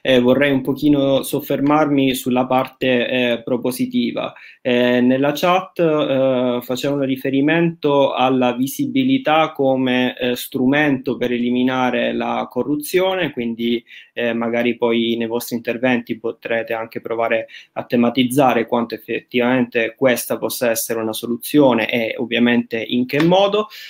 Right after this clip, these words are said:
Eh, io a questo punto, ehm, resterei un attimo con il professor De Sogus, ehm,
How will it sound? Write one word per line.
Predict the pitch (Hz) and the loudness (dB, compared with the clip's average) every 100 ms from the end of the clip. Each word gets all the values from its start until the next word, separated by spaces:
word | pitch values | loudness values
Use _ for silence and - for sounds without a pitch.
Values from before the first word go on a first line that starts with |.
| - 170 | -18 0
Eh, | 131 135 135 131 | 4 6 6 4
io | 156 175 175 165 156 147 143 139 131 | 2 4 6 6 6 6 6 8 6
a | 131 | 4
questo | - 156 165 | 0 0 0
punto, | 170 208 202 156 151 - 135 135 131 | 0 0 2 2 2 2 4 6 4
ehm, | 127 127 123 123 120 _ _ - _ - 131 135 139 | 4 4 2 0 -4 _ _ -20 _ -18 -12 -10 -2
resterei | 165 - 175 160 | -2 0 2 2
un | 156 | 2
attimo | 175 185 175 151 | 0 0 0 2
con | 143 | 0
il | 135 | 0
professor | 147 147 143 160 139 | -4 -6 -6 -4 -2
De | 135 | -4
Sogus, | - 170 180 185 185 - 190 190 - - - - | 0 2 2 0 -4 -2 -2 -2 -8 -20 -20 0
ehm, | 131 135 135 131 131 127 127 127 123 | 4 6 6 4 2 4 4 4 2